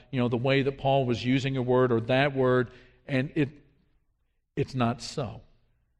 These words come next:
And it's part of our duty with gentleness and respect to be able to respond to that in such a way and to correct that kind of thing and say, "No, no, no, no, no, no." When you really read the Bible and you really understand what's happening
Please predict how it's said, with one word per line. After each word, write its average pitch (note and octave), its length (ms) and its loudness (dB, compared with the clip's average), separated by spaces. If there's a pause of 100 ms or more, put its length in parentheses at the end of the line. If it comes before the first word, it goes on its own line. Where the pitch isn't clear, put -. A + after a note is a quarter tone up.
(580)
And C#3+ 120 0
it's C#3+ 140 0
part B3 340 2
of E3+ 140 0
our C#3+ 160 2
duty C3 400 0
with D3 160 0
gentleness F3 460 0
and C#3+ 200 -4
respect - 760 -4
to D#3 80 -2
be D#3+ 160 0
able D#3+ 160 0
to - 100 -6
respond G#3 520 -4
to E3 60 -2
that B2+ 220 0
in C3 80 -4
such C3+ 220 -4
a C#3 60 -4
way B2+ 200 -4
and C3+ 80 -4
to C#3+ 100 -6
correct E3 440 0
that F#3 120 0
kind D3+ 200 -4
of C3+ 80 -4
thing C#3+ 180 -2
and C3+ 80 -2
say, D3 140 -4
"No, F#3 160 0
no, A3 100 -2
no, G#3+ 140 0
no, G3+ 120 2
no, F#3+ 140 0
no." F3+ 180 -2 (200)
When D3+ 160 0
you D3 100 2
really E3+ 360 4
read G#3 280 4
the A#3 80 4
Bible B2 380 0
and B2+ 100 -2
you B2+ 100 -2
really E3+ 360 2
understand F3 480 0
what's D#3+ 100 -4
happening D3 360 0